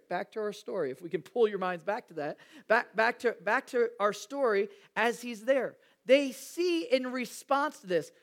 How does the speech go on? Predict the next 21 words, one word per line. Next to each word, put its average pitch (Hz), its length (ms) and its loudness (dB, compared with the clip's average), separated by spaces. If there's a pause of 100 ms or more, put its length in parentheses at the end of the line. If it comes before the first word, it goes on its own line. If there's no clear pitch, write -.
(160)
a 277 80 0
great 320 380 0
number 311 240 -2
of 277 80 -6
people 254 280 -6
come 240 260 -8
and 240 100 -8
embrace 240 380 -6
Jesus 233 280 -16
Christ. 226 380 -10 (300)
But 190 220 2
some, 247 680 -2
and 170 180 -10
this 202 200 -10
is 185 100 -14
what 156 220 -4
always 151 400 -4
happens, 190 460 -10 (260)
it 196 220 -2
goes 226 380 2
into 185 280 -6